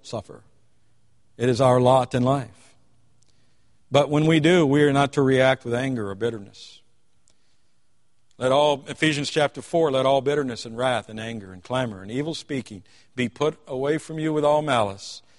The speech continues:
and be ye kind one to another, tender-hearted, forgiving one another, even as God for Christ's sake hath forgiven you." We talked about this in Sunday school this morning. Kindness. When trouble comes, don't react angrily.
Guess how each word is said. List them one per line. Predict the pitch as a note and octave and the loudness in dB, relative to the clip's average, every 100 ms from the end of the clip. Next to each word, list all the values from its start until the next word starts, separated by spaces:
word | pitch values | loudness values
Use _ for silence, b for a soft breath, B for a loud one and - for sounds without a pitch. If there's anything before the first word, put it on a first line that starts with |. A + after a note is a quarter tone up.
| _ | _
and | - A2+ | -8 -2
be | C3 | 0
ye | B2 | 0
kind | A#2 C#3 D3 D3+ | -2 -2 -2 -2
one | D3+ | -2
to | D#3 | -2
another, | D#3 A#2+ G#2+ | 0 -2 -2
tender-hearted, | - C#3+ D#3+ C#3+ A#2 G2+ G2 - - _ _ | -6 -4 -4 -2 -4 -8 -14 -20 -20 _ _
forgiving | C#3 C#3+ E3+ C3 | -4 0 2 2
one | A2 G#2+ | 0 -4
another, | G#2+ G#2 G2+ | -4 -6 -6
even | A2 A2+ A#2 | -6 -4 -6
as | G#2+ | -4
God | B2 A#2 G#2 | -2 -2 -4
for | A2+ | -10
Christ's | - A#2+ A#2 | -8 -6 -6
sake | C3+ G#2 | -10 -10
hath | G#2+ | -14
forgiven | A2 A2 A#2 | -14 -10 -8
you." | A#2+ A2+ | -8 -10
We | A2 | -10
talked | C#3 C3 A#2+ | -6 -6 -6
about | A#2+ A2+ | -8 -6
this | B2 - | -8 -8
in | C3 | -12
Sunday | C#3+ C#3 A#2 | -14 -14 -14
school | - G#2+ | -14 -16
this | G2 F#2+ | -16 -18
morning. | G2+ F#2+ G#2+ _ _ _ | -20 -20 -20 _ _ _
Kindness. | - B2 A#2 F#2 - - _ _ _ _ _ _ _ _ - | -14 -10 -10 -12 -18 -20 _ _ _ _ _ _ _ _ -12
When | C3 | -8
trouble | B2+ E3 D#3 | -2 0 0
comes, | C3+ E3+ D3 | -2 0 0
don't | A#2+ D#3 E3+ | 0 -2 -2
react | D#3+ D3 C#3+ - - - | 0 2 2 -2 -12 -12
angrily. | C3 C3 A2+ G2 G2 | -8 -6 -6 -8 -10